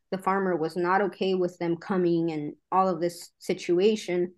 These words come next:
And my dad's like, "Well, I'll take care of it." So he started fixing it up to make it look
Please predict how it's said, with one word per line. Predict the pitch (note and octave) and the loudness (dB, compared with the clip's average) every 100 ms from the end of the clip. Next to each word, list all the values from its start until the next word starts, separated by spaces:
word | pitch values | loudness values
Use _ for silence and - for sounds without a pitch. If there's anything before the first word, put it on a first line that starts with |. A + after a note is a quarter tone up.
| _ _ _ - | _ _ _ -6
And | F#3+ | -4
my | F3 | -2
dad's | F3+ F3+ | -4 -4
like, | E3+ | -4
"Well, | F3+ | 2
I'll | F#3+ | 2
take | F#3+ F3+ | 2 -6
care | - F#3+ F3 | -2 -2 0
of | E3 | -2
it." | |
So | - E3+ | -4 -6
he | - B3+ | -2 -2
started | C4 G#3+ F#3+ F3+ E3+ - _ _ - | 2 2 2 0 -2 -12 _ _ 2
fixing | G#3 G#3 G3 F3 | 2 2 0 2
it | F3+ | 6
up | F#3+ F#3+ | 6 4
to | - | -2
make | F3+ F3 | -2 -2
it | F3+ F3+ | -4 -2
look | F3+ F3+ - | -2 -2 -8